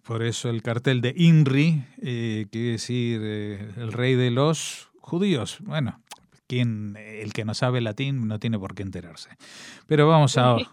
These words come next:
Speaker 1: vamos a otra cosa, vamos a otra cosa porque esto sí que es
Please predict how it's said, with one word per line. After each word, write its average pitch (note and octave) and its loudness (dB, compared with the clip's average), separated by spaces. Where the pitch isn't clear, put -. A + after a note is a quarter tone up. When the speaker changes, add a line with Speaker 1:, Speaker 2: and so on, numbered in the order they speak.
Speaker 1:
vamos D3+ 6
a C3+ 8
otra A#2+ 4
cosa, G2 -8
vamos C3 2
a A#2 0
otra B2+ 2
cosa C#3 0
porque C3 0
esto B2+ 0
sí C#3 -2
que B2+ 0
es - -6